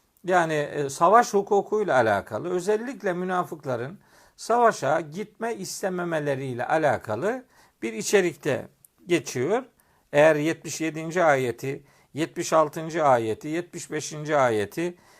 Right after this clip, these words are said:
yetmiş dört, yetmiş üç, yetmiş iki, yetmiş bir. Yani bütün bu ayetler savaşla alakalı, savaş, e, hukukuyla alakalı, savaşa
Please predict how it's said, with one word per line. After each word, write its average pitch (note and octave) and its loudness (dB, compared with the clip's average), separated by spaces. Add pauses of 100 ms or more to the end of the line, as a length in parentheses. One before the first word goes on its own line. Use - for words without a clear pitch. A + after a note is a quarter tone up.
(140)
yetmiş F3 -4
dört, C#3 -2
yetmiş E3 -4
üç, C#3+ -12
yetmiş F3+ -4
iki, C#3+ -12
yetmiş F#3 -4
bir. D#3+ -4 (680)
Yani F3 -2
bütün B3+ -6
bu A#3+ 6
ayetler F3 4 (320)
savaşla A3 0
alakalı, D3 0 (320)
savaş, G3 2 (100)
e, D3 -4
hukukuyla D#3+ -4
alakalı, B2 -2
savaşa E3+ -2